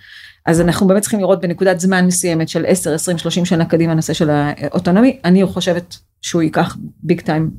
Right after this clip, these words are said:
בש-, בשלב מסוים, אה, גם בתחום המוביליטי של ה-, של פסנג'ר.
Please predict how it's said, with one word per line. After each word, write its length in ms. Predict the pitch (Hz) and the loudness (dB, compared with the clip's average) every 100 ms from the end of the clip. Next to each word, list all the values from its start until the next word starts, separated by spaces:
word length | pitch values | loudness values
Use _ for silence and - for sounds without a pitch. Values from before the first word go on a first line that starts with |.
| - _ | -16 _
בש-, 260 | 156 160 - | -6 -6 -4
בשלב 400 | 165 170 160 156 | -4 0 2 2
מסוים, 400 | 160 185 202 262 - - - - | 0 0 0 -2 -4 -20 -12 0
אה, 80 | 185 | 2
גם 180 | 175 202 | 4 2
בתחום 320 | 180 - 185 | 0 -2 0
המוביליטי 640 | 170 165 165 165 175 175 165 | 2 2 2 2 0 -2 -4
של 220 | 165 151 | -2 0
ה-, 120 | 147 | -2
של 200 | - 151 | -4 -8
פסנג'ר. 480 | 139 160 - 202 285 | -2 -2 0 2 2